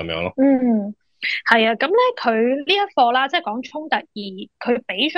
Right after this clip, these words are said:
Speaker 2: 一個例子咧，就係，誒，都講返，其實我哋啱啱喺結婚之前啊，我哋咧好似睇唔到對方嘅一啲錯誤，我哋情人眼裏出西施嘛，所有嘢都係好美好嘅。噉所以我哋啊，即係對方其實有幾多缺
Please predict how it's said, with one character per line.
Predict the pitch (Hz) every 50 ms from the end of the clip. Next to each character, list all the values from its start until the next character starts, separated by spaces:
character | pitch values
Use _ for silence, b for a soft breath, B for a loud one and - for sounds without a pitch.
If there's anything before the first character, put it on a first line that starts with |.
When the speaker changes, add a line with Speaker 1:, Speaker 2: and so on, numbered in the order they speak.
| 359 359
Speaker 2:
一 | 349
個 | - 254 226 208 190
例 | 185 185 180
子 | - - - - -
咧， | 262 294 302
就 | - 233
係， | 208 202 196 - - 202 190 190 -
誒， | - 208 196 196 B B B B B B B B -
都 | 480 -
講 | - - 196 202 240 269
返， | 330 320 320
其 | 294 262
實 | - -
我 | - 220
哋 | 220 220
啱 | - 285 339 339
啱 | 349 349 349 -
喺 | - 214 240 247 -
結 | - 254 233 -
婚 | 302 294 -
之 | 320 330
前 | - - - - 175 -
啊， | - - 233
我 | 226
哋 | 240 233 240 254
咧 | 320 349 349 349
好 | 349 370
似 | - - -
睇 | 277 247 233 _ _ - 208 247 320 320
唔 | 240 202 -
到 | 208 262 - - 247
對 | 233 233 233 - -
方 | 262 254 247 247
嘅 | 233 220
一 | 220 - -
啲 | 240 - -
錯 | - 202 185 196
誤， | 196 190 -
我 | 208 240
哋 | 240 233 240 233 220
情 | - - - 233
人 | 214 -
眼 | - - 196 208 220
裏 | 214
出 | 214 - 262
西 | - 233 226 226 -
施 | - 240 220
嘛， | 208 196 -
所 | - 330
有 | 349 320 254
嘢 | 208 -
都 | 277
係 | -
好 | - _ -
美 | 226 269 277 233 196 - - - -
好 | - - _ _ B
嘅。 | B B B B B B B B B -
噉 | - 427 -
所 | - 508 508
以 | 480 -
我 | 294
哋 | 294 285 262
啊， | - 285 320 349 370 381 381
即 | - - 415
係 | 427 381 -
對 | - 302 277 294 -
方 | - - 392 453 -
其 | -
實 | 269 214 202 269
有 | 240 226 -
幾 | 294
多 | 339 381
缺 | - - 330